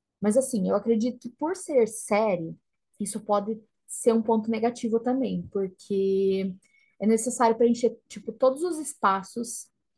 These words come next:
que o livro não vai preencher. No livro, eu não sei, no livro deve mostrar muito mais a relação dos dois, mesmo que seja por post-it, e eles estão sempre conectados, né? Mas e os espaços entre eles,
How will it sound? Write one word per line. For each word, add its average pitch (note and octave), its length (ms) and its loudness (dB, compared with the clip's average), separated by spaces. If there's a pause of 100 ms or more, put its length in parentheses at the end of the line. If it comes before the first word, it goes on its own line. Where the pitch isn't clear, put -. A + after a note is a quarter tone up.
que A#3+ 100 -2
o - 20 4
livro A3 540 0
não G3+ 220 2
vai G3+ 160 2
preencher. A3 500 0 (1040)
No A3+ 120 6
livro, B3 520 2
eu B3+ 140 8
não C#4 160 2
sei, C4 420 2 (300)
no D4 160 6
livro C4+ 440 4
deve G#3 280 6
mostrar A#3+ 340 6
muito A#3+ 260 6
mais A#3 300 2
a B3+ 40 4
relação A#3+ 540 -2
dos C4+ 200 -6
dois, F3+ 360 2
mesmo A#3+ 440 -2
que - 120 -18
seja A3 300 -4
por A3+ 260 -6
post-it, A#3 960 -6
e G#3 200 -10
eles G#3 160 -10
estão A3 140 -6
sempre G#3+ 300 -8
conectados, G3 800 -2
né? F#3 220 -4 (920)
Mas F4+ 360 2
e A4 80 8
os G#4+ 120 4
espaços D#4+ 800 2
entre C4+ 500 0
eles, F#3 600 0